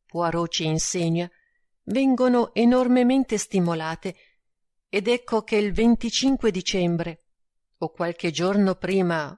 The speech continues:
o qualche giorno dopo, non importa, si tinge macabramente di rosso e diventa un punto fermo nella storia del romanzo giallo. Qualche esempio? Ellery Queen,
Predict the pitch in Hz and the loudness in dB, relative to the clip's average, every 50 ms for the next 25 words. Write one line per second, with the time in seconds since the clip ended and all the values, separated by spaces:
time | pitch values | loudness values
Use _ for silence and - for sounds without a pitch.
0 | _ _ _ - 165 - - 180 170 165 - - 180 143 156 175 180 170 165 165 | _ _ _ -10 -10 -6 -4 -4 -4 -4 -4 -6 -4 -4 -2 -2 -2 0 0 -2
1 | 165 151 175 185 175 160 - - 156 147 147 147 160 165 160 160 160 165 - 196 | -2 0 0 0 0 -2 -4 -8 -10 -8 -6 -4 -2 0 0 0 -2 -2 0 0
2 | 180 170 170 170 - - 175 170 - - - - _ _ _ _ _ _ _ _ | -2 0 -2 -6 -8 -10 -12 -12 -12 -20 -20 -20 _ _ _ _ _ _ _ _
3 | _ _ - - - 269 247 - - 277 285 269 262 247 - 240 233 214 208 202 | _ _ -14 -10 -10 -10 -10 -6 -2 2 4 4 4 2 2 2 2 4 4 4
4 | 220 254 262 - 233 214 180 196 190 190 190 196 202 226 247 247 - - 214 180 | 2 0 -2 -4 -4 -4 -2 0 0 2 4 4 4 4 2 0 0 -2 -4 -2
5 | 160 170 175 170 170 165 170 - - - - 190 185 - _ _ _ _ _ _ | -2 -2 -2 -2 -4 -6 -6 -8 -8 -8 -8 -10 -12 -12 _ _ _ _ _ _
6 | _ _ - 247 240 262 233 262 254 254 247 233 - 220 208 208 208 196 - 233 | _ _ -8 -6 -4 -2 0 2 2 2 2 2 0 0 2 2 2 0 0 0
7 | 262 277 269 - - 214 - - 208 202 196 196 190 196 208 220 220 - _ _ | 0 0 0 0 -2 -4 -4 -2 -2 0 0 0 0 0 0 -2 -4 -8 _ _
8 | - 240 254 247 240 226 220 - - - 220 220 214 190 196 175 170 185 175 165 | -2 0 2 2 2 0 -2 -4 -2 0 0 2 2 0 -2 -2 0 -2 0 0
9 | 175 175 175 180 180 180 - - 160 156 - 165 156 156 156 160 165 170 - _ | 0 2 2 2 2 0 0 -2 -6 -4 -4 -4 -4 -6 -6 -8 -10 -10 -12 _
10 | _ _ _ _ _ _ _ _ _ _ _ _ _ _ _ _ _ _ _ _ | _ _ _ _ _ _ _ _ _ _ _ _ _ _ _ _ _ _ _ _
11 | - 185 180 175 - - 180 180 151 190 220 233 233 220 - 214 214 233 - - | -4 -2 -2 -2 -2 -4 -4 -2 0 0 2 2 2 0 0 -4 -4 -4 -6 -10
12 | _ _ _ _ _ _ _ _ _ _ _ _ _ _ _ _ _ _ _ _ | _ _ _ _ _ _ _ _ _ _ _ _ _ _ _ _ _ _ _ _
13 | 190 202 196 190 190 180 185 - - - 190 190 190 202 214 233 262 | -2 0 0 0 -2 -2 -4 -8 -6 -4 -2 0 2 2 0 -2 -4